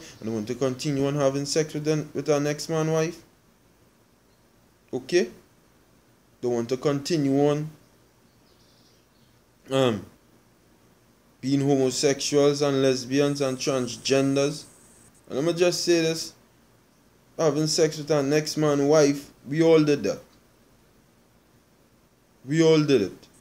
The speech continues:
Because I didn't get no damn virgin. If you want to get technical, I didn't get no virgin girl. You know? But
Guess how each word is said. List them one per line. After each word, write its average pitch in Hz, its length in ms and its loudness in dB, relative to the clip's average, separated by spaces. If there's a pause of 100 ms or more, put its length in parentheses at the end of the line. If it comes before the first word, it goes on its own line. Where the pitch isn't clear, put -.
Because 120 280 0
I 135 140 6
didn't 143 160 2
get 143 160 2
no 143 100 2
damn 131 360 0
virgin. 110 500 -2 (720)
If - 60 -20
you 139 40 2
want 117 140 0
to 117 80 -2
get 117 220 -2
technical, 107 560 -2 (1160)
I - 40 -18
didn't 143 180 2
get 147 120 4
no 147 140 2
virgin 131 580 0
girl. 123 220 0 (1120)
You 117 100 -4
know? 147 220 -2 (2250)
But 127 220 0